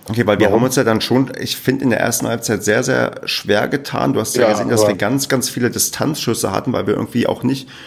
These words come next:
Speaker 1: ordentlich
Speaker 2: Ja,
Speaker 1: aufs Tor.
Speaker 2: erste Halbzeit. Erste Halbzeit. Schall und Rauch. Zweite Halbzeit war doch, da hätten wir dann auch fünf eins gewinnen können am Ende.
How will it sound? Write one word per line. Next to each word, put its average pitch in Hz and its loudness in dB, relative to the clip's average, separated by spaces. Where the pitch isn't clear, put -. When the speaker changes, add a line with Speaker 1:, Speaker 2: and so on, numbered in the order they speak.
Speaker 1:
ordentlich - 0
Speaker 2:
Ja, 95 0
Speaker 1:
aufs - -6
Tor. 123 2
Speaker 2:
erste 104 0
Halbzeit. 90 -6
Erste 104 -2
Halbzeit. - -8
Schall 165 4
und 165 2
Rauch. 170 4
Zweite 151 0
Halbzeit 127 -2
war 120 0
doch, 120 -4
da 117 2
hätten 127 -2
wir 127 4
dann 123 4
auch 104 -4
fünf 143 -2
eins 110 -2
gewinnen 147 6
können 131 4
am 120 2
Ende. 113 0